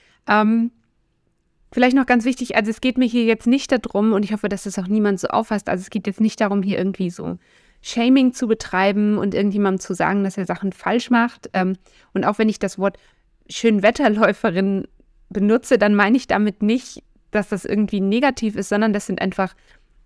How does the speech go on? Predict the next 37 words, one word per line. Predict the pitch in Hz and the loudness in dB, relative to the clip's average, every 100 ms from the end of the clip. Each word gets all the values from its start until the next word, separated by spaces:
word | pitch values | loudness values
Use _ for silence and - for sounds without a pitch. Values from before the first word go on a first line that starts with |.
| _ _ | _ _
Leute, | 208 240 269 339 | 4 4 4 -2
die | - 214 226 - _ - | 0 -2 -2 -6 _ -10
bevorzugt | 202 247 269 - 262 - | -2 2 0 0 -6 0
nur | 226 | 2
bei | 214 | 2
trockenem | 220 - 185 214 190 | -2 -4 -2 0 2
Wetter | 170 - 170 | 0 -2 -4
laufen | - - 190 | -4 -8 -8
und | - 185 | -6 -4
wenn's | 170 175 | -6 -2
regnet, | 226 240 262 - | -2 0 0 0
dann | 202 190 | -2 0
halt | 196 - - | -4 -6 -4
den | 175 | -2
Lauf | 165 180 | -2 -4
komplett | 196 - 175 - | -8 -4 -6 -4
ausfallen | 156 156 - 180 156 | -6 -6 -6 -4 -4
lassen | 147 - - - - | -6 -10 -12 -10 -6
oder | 175 170 | -2 -2
wenn's | 170 175 | -2 -4
sehr, | 175 175 | -4 -4
sehr | 185 | -4
kalt | - 302 - | -2 -2 0
wird, | 247 | 0
den | 233 202 | 0 -2
ausfallen | 196 - 180 | -4 -4 -4
lassen | 175 175 - 185 _ _ - | -2 -4 -6 -12 _ _ -6
oder | 180 | -2
wenn's | 208 | 0
sehr, | 240 233 | 2 2
sehr | 269 247 | 2 2
heiß | 302 277 | 0 0
ist, | 269 - | -4 -2
also | 208 202 - _ - | -2 -4 -12 _ -10
die | 214 | -6
quasi | - 220 214 | 0 0 2
nur, | 214 247 262 | 2 2 2